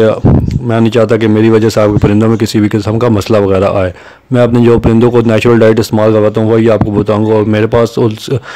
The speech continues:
डाइट की वजह से अच्छा result आ रहा है, अच्छी breed आ जाती है, तो इंशाल्लाह आपके पास भी अच्छी और बेहतरीन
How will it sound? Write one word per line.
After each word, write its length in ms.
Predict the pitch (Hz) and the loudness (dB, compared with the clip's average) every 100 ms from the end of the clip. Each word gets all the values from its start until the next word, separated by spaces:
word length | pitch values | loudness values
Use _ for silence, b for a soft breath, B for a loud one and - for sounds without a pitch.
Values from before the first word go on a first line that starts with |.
| B B 135 | B B -2
डाइट 220 | 120 120 | 0 2
की 80 | 123 | 2
वजह 160 | 117 | 0
से 100 | 113 | 0
अच्छा 200 | 110 123 | -2 0
result 340 | 117 110 110 107 | 0 0 0 0
आ 80 | |
रहा 100 | 107 | 0
है, 60 | 107 | 0
अच्छी 180 | - 117 | -2 -2
breed 220 | 113 113 | 0 2
आ 120 | 107 | 2
जाती 280 | 107 104 110 | 2 0 0
है, 60 | 104 | 0
तो 60 | 107 | 0
इंशाल्लाह 400 | 110 117 113 104 | -2 0 0 0
आपके 160 | 117 107 | 0 0
पास 220 | 107 101 | 0 0
भी 80 | 113 | -2
अच्छी 240 | 98 123 | 0 0
और 80 | 110 | 2
बेहतरीन 420 | 104 101 107 | 0 0 0